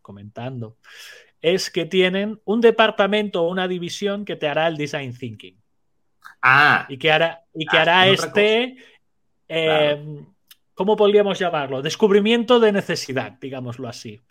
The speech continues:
Speaker 2: Claro.
Speaker 1: Luego vas a tener otro grupo ajeno a estos primeros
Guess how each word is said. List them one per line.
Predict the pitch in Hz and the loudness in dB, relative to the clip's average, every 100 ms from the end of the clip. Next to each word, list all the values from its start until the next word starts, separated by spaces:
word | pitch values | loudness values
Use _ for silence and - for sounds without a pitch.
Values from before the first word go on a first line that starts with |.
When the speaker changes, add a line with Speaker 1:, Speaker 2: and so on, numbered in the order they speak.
| _ _ _ _ | _ _ _ _
Speaker 2:
Claro. | - 95 95 - _ | -12 -8 -8 -10 _
Speaker 1:
Luego | 147 226 | 0 2
vas | 247 247 | 2 2
a | 247 | 0
tener | 233 226 208 - _ _ | 0 2 0 -2 _ _
otro | 208 226 247 | 0 2 2
grupo | 226 277 - 226 285 339 _ _ _ | 2 -2 0 0 0 -6 _ _ _
ajeno | 135 - 196 233 214 156 | -8 -2 0 0 0 -2
a | 147 156 | -2 -4
estos | - 165 | -6 -14
primeros | - 180 180 220 220 311 - - | -8 -6 -4 -2 -4 -6 -8 -8